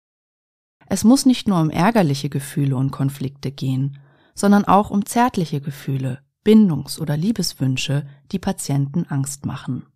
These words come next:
Je größer die Widerstände, desto stärker die Neigung zum Agieren, so die klassische Formel. In Therapien, in denen viele Widerstände eine Rolle spielen,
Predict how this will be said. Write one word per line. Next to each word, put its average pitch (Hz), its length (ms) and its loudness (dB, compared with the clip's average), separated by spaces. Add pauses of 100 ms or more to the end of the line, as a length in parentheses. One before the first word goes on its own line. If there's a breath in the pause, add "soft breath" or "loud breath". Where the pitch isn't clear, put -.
(1300 soft breath)
Je 180 120 2
größer 247 440 2
die 233 180 0
Widerstände, 135 800 -4 (380)
desto 165 240 -2
stärker 214 480 2
die 220 160 2
Neigung 147 480 0
zum 165 180 -2
Agieren, 139 640 0 (440)
so 147 280 -2
die 170 120 -4
klassische 156 440 -4
Formel. 135 480 -4 (1300 soft breath)
In 196 100 4
Therapien, 196 720 2
in 151 180 2
denen 156 220 4
viele 233 480 2
Widerstände 170 640 2
eine 147 180 0
Rolle 180 260 2
spielen, 139 640 -2